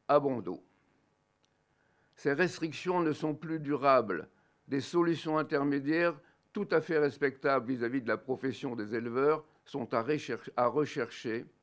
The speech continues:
d'autant que nous devrons probablement apprendre à vivre avec ces épizooties et à ne plus les subir.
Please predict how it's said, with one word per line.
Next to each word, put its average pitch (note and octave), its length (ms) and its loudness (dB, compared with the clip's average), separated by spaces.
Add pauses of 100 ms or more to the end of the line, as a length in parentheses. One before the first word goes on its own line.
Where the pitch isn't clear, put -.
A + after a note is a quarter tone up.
(500)
d'autant D#3 540 2
que C#3+ 100 -2
nous C3 220 0
devrons A#2 580 2 (140)
probablement A#2+ 1040 2
apprendre G#2 560 -2
à F#2 120 -2
vivre A#2+ 440 -6 (380)
avec A#2 420 2
ces G#2+ 260 -6
épizooties A#2+ 840 -6 (500)
et G#2 120 -2
à G#2 100 0
ne A2 140 -2
plus B2+ 500 -4
les A2+ 160 -4
subir. A2+ 580 -8